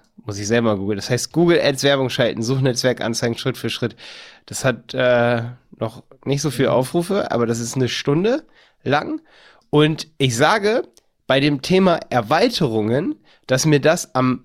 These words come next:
Speaker 1: schwierigsten gefallen hat in dem Video, weil ich hätte wirklich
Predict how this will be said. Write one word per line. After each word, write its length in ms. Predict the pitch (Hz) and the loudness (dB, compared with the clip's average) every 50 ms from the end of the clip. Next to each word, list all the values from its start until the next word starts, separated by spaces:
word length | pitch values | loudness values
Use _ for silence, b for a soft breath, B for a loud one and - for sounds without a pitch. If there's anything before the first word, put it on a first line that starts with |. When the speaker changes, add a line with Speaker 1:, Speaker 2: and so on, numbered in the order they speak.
| _ - | _ -10
Speaker 1:
schwierigsten 600 | - - - 151 170 220 233 226 220 196 - - | -6 -4 0 2 4 4 4 4 2 0 -2 -4
gefallen 320 | 180 160 - 165 165 170 | -4 0 2 2 2 2
hat 100 | 156 127 | 2 0
in 120 | - 147 147 | 0 0 2
dem 140 | 147 135 131 | 2 2 0
Video, 320 | 160 151 135 120 113 104 | 0 2 4 4 4 4
weil 240 | 110 113 117 113 - B B B B B | 4 4 2 2 -2 B B B B B
ich 140 | 113 - | -4 -2
hätte 220 | 170 156 151 143 135 | 0 0 0 0 0
wirklich 420 | 165 170 185 180 180 - - - | 0 2 2 0 0 -2 -6 -10